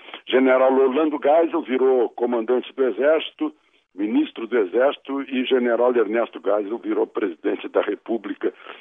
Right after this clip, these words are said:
depois de vencer Ulisses Guimarães na, na eleição indireta. Mas, eh, eu acho que tudo bem, a, a Comissão de Ética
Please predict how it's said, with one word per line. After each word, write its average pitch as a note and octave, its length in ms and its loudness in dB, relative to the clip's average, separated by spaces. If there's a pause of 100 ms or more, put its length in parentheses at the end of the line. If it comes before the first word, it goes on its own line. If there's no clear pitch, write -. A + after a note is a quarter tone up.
(140)
depois A#2 340 2
de A2 100 -4
vencer G#2 540 0 (340)
Ulisses G#2 560 -4
Guimarães G2 600 0
na, F2+ 180 -4
na F2 260 -4
eleição F#2+ 560 0
indireta. F2+ 600 -6 (520)
Mas, C#3+ 300 4 (460)
eh, C#3+ 500 4
eu D#3+ 220 4
acho E3 320 2
que D3 260 -4
tudo D3+ 260 -2
bem, F3+ 560 4
a, A2+ 480 0
a F#2 40 -4
Comissão A#2+ 440 -4
de A2 140 -4
Ética A2+ 520 -2